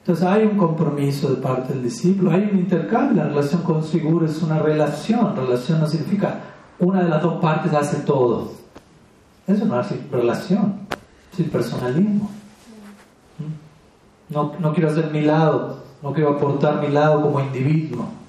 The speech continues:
<laughs> Uno puede incurrir en diferentes formas de impersonalismo, en el nombre del personalismo.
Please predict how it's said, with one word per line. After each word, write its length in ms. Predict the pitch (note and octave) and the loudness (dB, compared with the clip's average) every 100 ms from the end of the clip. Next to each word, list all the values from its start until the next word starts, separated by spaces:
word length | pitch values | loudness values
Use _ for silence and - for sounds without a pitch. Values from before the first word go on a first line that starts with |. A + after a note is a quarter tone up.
| - C#3 | -18 -14
<laughs> 1300 | D3 - - F3 - - - - - - - - F3 | -12 -8 -4 -4 -4 -8 -10 -16 -20 -20 -20 -8 -2
Uno 100 | F#3 | 0
puede 180 | F#3+ | 0
incurrir 340 | D#3+ E3 D3+ D3+ | 0 0 0 -2
en 100 | C3+ | -2
diferentes 460 | C3 D3 D3 C#3+ C#3 | 0 0 0 -2 0
formas 300 | D3+ C#3 C3 | 0 0 -2
de 60 | |
impersonalismo, 840 | - B2 B2 C3 A#2+ B2 D3 - A#2+ - - C3 | 0 -2 0 -2 -2 -2 -2 -8 -12 -14 -12 -8
en 60 | |
el 120 | B2 B2+ | -6 0
nombre 300 | D3+ D#3 C3 | 0 0 0
del 180 | C3 | -2
personalismo. 760 | C3 - C3+ C3 A#2+ A#2+ B2+ | -2 -2 -2 -4 -2 -2 -2